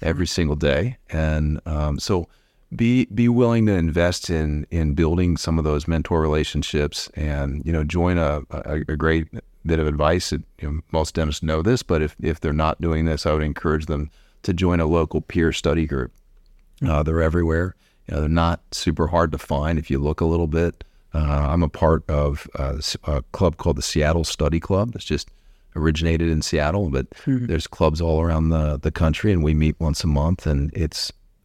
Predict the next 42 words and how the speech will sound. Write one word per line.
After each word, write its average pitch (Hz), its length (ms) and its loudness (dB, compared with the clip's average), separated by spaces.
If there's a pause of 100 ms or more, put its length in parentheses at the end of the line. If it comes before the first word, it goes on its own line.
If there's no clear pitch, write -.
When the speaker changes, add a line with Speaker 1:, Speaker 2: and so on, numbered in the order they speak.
Speaker 1:
um, 71 360 -4
not 90 260 2
just 85 220 -2
general 85 260 2
dentists, 78 380 -2
it's - 120 -10
specialists. 101 640 -2 (360)
So, 76 520 0
uh, 76 360 0
a 76 160 -4
awesome 85 460 0
periodontist 90 680 2
in 87 100 2
our 82 180 2 (120)
area, 95 420 2 (580)
Doctor 76 260 0
Ryan 85 260 4
Harris, 92 320 0
he 85 140 0
put - 280 -4
this 87 160 0
together 78 420 2
for 90 280 0
us, - 180 -4
and, 73 360 0
and 76 280 0
it's 80 140 -2
been 85 220 0
phenomenal. 76 480 0
For 71 260 -2
the 69 80 0
last 73 220 0
couple - 260 -2
of 78 60 4
years, 82 260 0
we 78 60 2
get 76 160 0
together 80 300 2
once 80 220 0
a 80 60 -2
month, 82 320 2
and 71 180 0